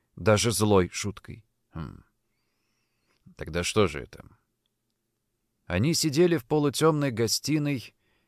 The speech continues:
и горевшее на углях полено отбрасывало на стены жёлтые и оранжевые блики.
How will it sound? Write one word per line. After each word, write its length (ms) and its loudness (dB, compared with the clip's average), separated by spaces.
и 100 -6
горевшее 600 0
на 140 0
углях 420 -2
полено 520 0
отбрасывало 1000 -2
на 120 -4
стены 560 -6
жёлтые 600 -2
и 20 -2
оранжевые 680 -6
блики. 520 -12